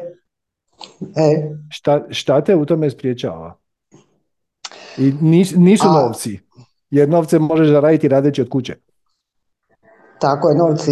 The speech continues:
Speaker 1: no-, novci dođu. Ja sam se iz dosadašnjeg
Speaker 2: Tako je.
Speaker 1: životnog iskustva naučila da sve dođe i da se sve riješi. Znači,
Speaker 2: Tako je. Šta
Speaker 1: panike
Speaker 2: je,
Speaker 1: nema.
Speaker 2: š-, recimo da od sutra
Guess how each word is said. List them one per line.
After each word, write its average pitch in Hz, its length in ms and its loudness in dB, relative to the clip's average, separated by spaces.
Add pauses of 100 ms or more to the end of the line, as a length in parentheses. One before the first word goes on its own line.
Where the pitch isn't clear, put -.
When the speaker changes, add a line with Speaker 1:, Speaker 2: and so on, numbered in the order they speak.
(160)
Speaker 1:
no-, 190 220 0
novci 196 340 0
dođu. 127 400 0 (140)
Ja 185 180 2
sam 160 180 -4
se 151 120 -2
iz 147 60 2
dosadašnjeg 175 420 2
Speaker 2:
Tako 143 100 0
je. 143 40 -2
Speaker 1:
životnog 185 540 0
iskustva 202 540 0
naučila 190 540 0
da 160 140 0
sve 214 240 -2
dođe 202 340 2
i 165 40 2
da 160 120 2
se 156 120 -4
sve 156 220 0
riješi. 113 440 -2
Znači, 135 300 -2
Speaker 2:
Tako 131 260 0
je. 113 140 -6
Šta 185 100 -2
Speaker 1:
panike 165 220 0
Speaker 2:
je, - 160 2
Speaker 1:
nema. 120 220 -4
Speaker 2:
š-, 123 240 -6 (680)
recimo 226 500 2
da 160 220 4
od 147 180 2
sutra 208 680 -2